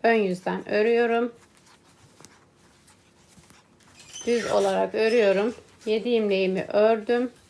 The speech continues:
Sekizinci ilmekle kenardaki ilmeğin ikisini birlikte örüyorum ve eksiltmiş, eksiltme işlemini yapmış oluyorum.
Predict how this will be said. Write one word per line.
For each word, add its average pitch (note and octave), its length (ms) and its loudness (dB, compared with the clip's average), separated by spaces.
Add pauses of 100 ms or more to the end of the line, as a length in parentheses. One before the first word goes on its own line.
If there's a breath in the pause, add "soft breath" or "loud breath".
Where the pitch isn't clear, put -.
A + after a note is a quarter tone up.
(500 loud breath)
Sekizinci A3+ 680 -2
ilmekle A3+ 600 0
kenardaki G#3 600 0
ilmeğin G3+ 460 0
ikisini G3+ 520 -4
birlikte G3+ 500 -2
örüyorum A#3 340 0
ve B3+ 60 -2
eksiltmiş, G#3+ 720 -6 (360 loud breath)
eksiltme A#3 680 -2
işlemini G#3 600 -4
yapmış G#3+ 460 -4
oluyorum. G3 600 -2